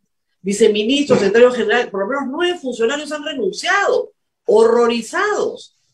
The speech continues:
Speaker 1: Entonces,
Speaker 2: Sí.
Speaker 1: parece ser que es un gabinete para, yo decía al principio, para que no lo vaquen, pero ha terminado siendo un,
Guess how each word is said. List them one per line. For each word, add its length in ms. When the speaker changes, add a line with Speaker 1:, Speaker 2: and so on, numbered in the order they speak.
Speaker 1:
Entonces, 420
Speaker 2:
Sí. 120
Speaker 1:
parece 440
ser 300
que 80
es 120
un 160
gabinete 1000
para, 460
yo 160
decía 200
al 40
principio, 420
para 280
que 120
no 140
lo 140
vaquen, 500
pero 300
ha 120
terminado 360
siendo 300
un, 100